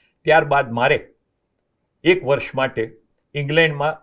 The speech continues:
ઉચ્ચ અભ્યાસ માટે કોલંબો પ્લાન હેઠળ પસંદગી થઈ અને University of Wales,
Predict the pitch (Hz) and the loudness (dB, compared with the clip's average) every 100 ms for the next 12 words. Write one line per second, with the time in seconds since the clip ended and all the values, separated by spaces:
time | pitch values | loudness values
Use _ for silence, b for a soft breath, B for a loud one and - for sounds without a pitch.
0 | _ 143 139 - 165 107 131 131 - 127 | _ -12 -4 4 4 4 0 0 0 -4
1 | - 160 135 123 131 139 127 120 117 107 | 0 0 2 0 -2 -6 -4 -2 -4 -4
2 | 107 - 147 117 - 131 139 147 143 143 | -6 -6 -6 -6 -8 -8 -8 -10 -8 -8
3 | - _ _ _ _ _ _ 147 156 95 | -10 _ _ _ _ _ _ -2 -2 -4
4 | - _ _ _ 127 147 180 151 - 131 | -10 _ _ _ -6 -2 2 2 0 -10
5 | - 131 123 101 113 135 117 - - | -8 -4 -4 0 2 2 2 -14 -20